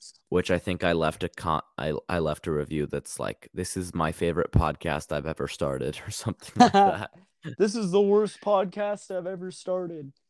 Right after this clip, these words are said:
Speaker 1: Yeah,
Speaker 2: "This is the
Speaker 1: that
Speaker 2: worst
Speaker 1: too.
Speaker 2: podcast I've co-hosted on.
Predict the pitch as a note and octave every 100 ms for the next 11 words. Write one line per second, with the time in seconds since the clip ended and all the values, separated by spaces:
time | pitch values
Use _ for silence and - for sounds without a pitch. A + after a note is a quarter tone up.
0 | _ _ _ - C2+ G#1+ G1+ - - F3
1 | G3+ F3 F#3+ G#3 F#3 - F3+ F3 E3+ E3+
2 | E3 F3+ D3 - F3 D3 D#3 C#3+ - C3
3 | B2